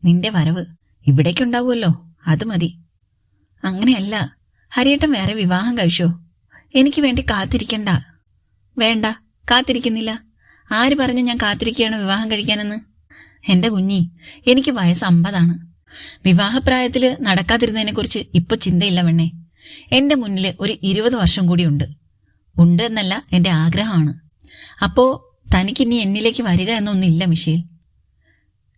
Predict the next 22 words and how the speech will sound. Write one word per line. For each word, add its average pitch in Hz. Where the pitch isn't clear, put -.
നീ 285
എന്റെ 220
കൂടെയാണ്. 180
പേടിക്കണ്ട, 185
ഞാൻ 269
പറയില്ല 175
നീ 180
എന്നെ 180
വിവാഹം 180
കഴിക്കാൻ. 165
നമുക്കിങ്ങനെ 254
തന്നെ 247
അങ്ങ് 233
പോവാം. 175
നിന്റെ 240
ഡീപ്പായ 208
പ്രണയത്തിൽ 185
ഇങ്ങനെ 233
തന്നെ 254
മുങ്ങിക്കുളിച്ച് 190
പോകാനാണ് 180
എനിക്കിഷ്ടം. 170